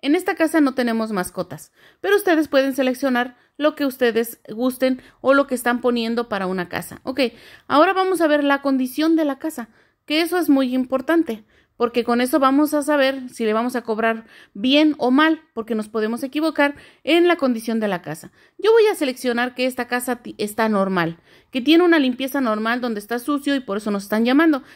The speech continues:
pero tampoco está tan exagerado. Después vamos a hacer clic en Submit para saber cuánto es el costo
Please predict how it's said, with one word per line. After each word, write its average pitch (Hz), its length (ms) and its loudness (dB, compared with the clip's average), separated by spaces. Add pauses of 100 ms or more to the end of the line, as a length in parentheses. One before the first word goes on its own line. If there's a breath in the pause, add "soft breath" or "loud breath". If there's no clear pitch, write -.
(120 loud breath)
pero 415 200 0
tampoco 269 560 2
está 214 280 -4
tan 208 160 -4
exagerado. 160 580 -8 (380 soft breath)
Después 330 400 2
vamos 349 260 2
a 285 60 4
hacer 262 400 -2 (140)
clic 294 280 -4
en 285 160 2
Submit 320 420 2 (380 soft breath)
para 285 240 2
saber 254 380 0
cuánto 277 300 -2
es 277 140 -2
el 254 140 -2
costo 349 400 -4